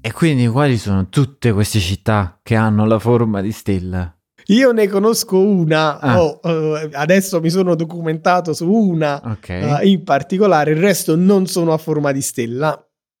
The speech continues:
Speaker 2: ma in realtà poi magari ve-, vedremo in futuro se ne trovo qualcun'altra. E te l'avevo promessa nell'ultima puntata, quindi ecco qui,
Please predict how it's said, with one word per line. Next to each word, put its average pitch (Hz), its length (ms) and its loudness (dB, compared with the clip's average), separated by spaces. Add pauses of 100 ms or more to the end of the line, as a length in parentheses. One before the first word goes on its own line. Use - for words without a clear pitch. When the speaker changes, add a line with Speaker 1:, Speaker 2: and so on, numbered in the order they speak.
Speaker 2:
ma 196 220 2
in 170 120 -2
realtà 170 380 0
poi 151 160 0
magari 139 340 0
ve-, 139 260 -4
vedremo 151 520 2
in 143 100 -2
futuro 151 440 -2
se 139 120 -4
ne 135 120 -4
trovo 139 280 -8
qualcun'altra. 131 800 -6 (360)
E 117 160 -2
te 147 100 2
l'avevo 147 340 2
promessa 151 640 2
nell'ultima 139 560 -2
puntata, 123 540 0
quindi 123 240 -4
ecco 120 260 -2
qui, 110 340 -8